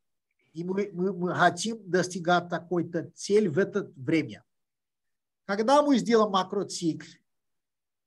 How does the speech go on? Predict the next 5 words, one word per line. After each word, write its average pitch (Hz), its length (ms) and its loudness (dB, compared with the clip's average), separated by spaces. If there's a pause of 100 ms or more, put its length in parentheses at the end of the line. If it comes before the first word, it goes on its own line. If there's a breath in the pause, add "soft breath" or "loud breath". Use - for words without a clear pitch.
(340)
и 196 420 2 (400)
у 180 160 2
нас 170 360 4
есть, 156 340 4
допустим, 131 560 -8